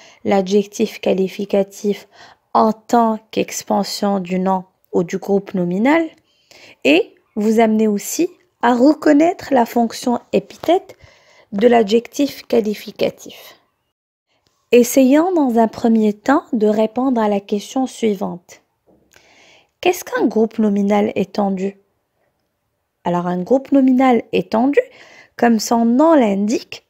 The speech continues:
il est étendu, c'est-à-dire il est bien enrichi,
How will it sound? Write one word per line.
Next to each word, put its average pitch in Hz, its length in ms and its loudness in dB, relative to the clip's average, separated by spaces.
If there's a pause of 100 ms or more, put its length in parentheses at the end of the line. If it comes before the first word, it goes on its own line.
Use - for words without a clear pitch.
il 220 180 4
est 233 180 2
étendu, 294 920 2 (280)
c'est-à-dire 226 500 0
il 226 200 2
est 208 60 2
bien 240 540 2
enrichi, 262 680 0